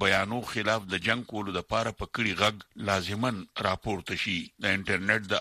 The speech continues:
ازادۍ په حق کې دي ودرېږي، د جاسوسۍ او د څارنې د پاره د ټیکنالوژۍ غلط استعمال دي راکم کړي او په سایبر سپیس مد کې دي د ذمهوار طرز عمل معیار مقرر کړي. د افریقې سره د شریکې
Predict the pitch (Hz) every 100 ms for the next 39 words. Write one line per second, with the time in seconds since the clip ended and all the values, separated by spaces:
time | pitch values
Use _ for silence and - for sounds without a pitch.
0 | 98 87 87 101 101 98 101 110 - 92
1 | 85 95 101 120 117 113 98 - - 98
2 | 95 92 - 92 - 117 120 - 90 87
3 | - 87 101 113 98 95 110 107 104 92
4 | 90 104 90 85 85 98 101 92 95 -
5 | - 101 - 98 90 101 92 87 85 85
6 | 113 120 120 120 107 90 - 107 117 -
7 | 139 151 139 123 - - 131 135 - 120
8 | 123 - 135 110 98 - - 101 87 98
9 | 101 110 127 120 - 104 92 92 98 113
10 | 107 98 90 107 101 90 - - 104 -
11 | 98 98 92 - 87 82 _ _ 117 135
12 | - 135 - 110 - 139 135 127 127 113
13 | 107 107 120 117